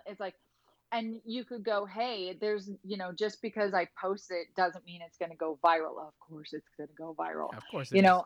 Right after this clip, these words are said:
Speaker 2: Yeah.
Speaker 1: um, so you can be like, you know, the, lots of things don't go, most things don't go viral. So if it goes viral and it hits the number, I have to do what it says. It's not, you know, it's like,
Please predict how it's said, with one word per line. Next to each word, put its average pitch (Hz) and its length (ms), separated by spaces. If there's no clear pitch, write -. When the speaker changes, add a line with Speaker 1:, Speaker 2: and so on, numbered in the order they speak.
Speaker 2:
Yeah. 202 260
Speaker 1:
um, 180 80
so 220 140
you 208 160
can 202 120
be 202 120
like, 190 260
you 208 100
know, 190 260
the, 208 220
lots 196 280
of 240 120
things 214 220
don't 185 180
go, 196 80
most 185 300
things 196 260
don't 175 200
go 170 160
viral. 165 380
So 190 120
if 180 160
it 190 100
goes 180 220
viral 175 500
and 170 100
it - 80
hits 185 260
the 180 80
number, 185 340
I 175 120
have 180 280
to 170 60
do 165 160
what 160 100
it 160 120
says. 196 260
It's - 260
not, 170 220
you 180 80
know, 165 120
it's 165 100
like, 170 100